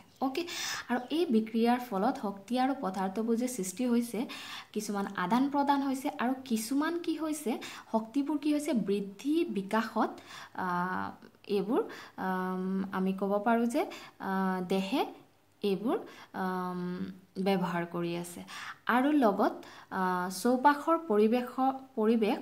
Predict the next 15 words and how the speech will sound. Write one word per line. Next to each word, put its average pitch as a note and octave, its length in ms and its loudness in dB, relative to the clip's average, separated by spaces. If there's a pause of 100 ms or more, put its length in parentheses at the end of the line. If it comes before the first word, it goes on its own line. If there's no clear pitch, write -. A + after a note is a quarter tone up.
(140)
উপলব্ধি C4 580 2 (100)
কৰিব G3 260 2
পৰা G3+ 260 2
ক্ষমতা। E3 640 -10 (440)
আৰু B3 200 4 (680)
যোনটো, D4 680 4 (300)
আম, F#3+ 680 2
আমি G3 200 2
ক'ব G3+ 360 2
পাৰোঁ C#4 220 6
যে, C#4+ 240 4
আ, - 440 -6 (580)
দেহ A3 400 4
হয়, G#3 200 8 (420)
চৌপাশৰ D4 760 6